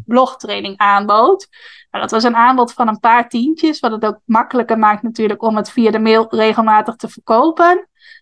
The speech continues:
Ehm, hoeft niet altijd zo te zijn, maar in mijn ervaring is dat wel.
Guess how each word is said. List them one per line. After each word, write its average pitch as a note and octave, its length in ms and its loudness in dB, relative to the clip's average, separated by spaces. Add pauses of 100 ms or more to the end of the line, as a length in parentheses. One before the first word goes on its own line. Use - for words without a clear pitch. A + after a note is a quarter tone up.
Ehm, G#3+ 340 0 (140)
hoeft A#3+ 180 -2
niet A#3+ 140 0
altijd A#3 260 -2
zo A#3 120 0
te A#3 120 -4
zijn, A3 300 0
maar A3 120 0
in G#3 100 -8
mijn A3 220 -2
ervaring A3 500 -2
is G#3+ 100 -6
dat G#3 200 -4
wel. B3+ 500 2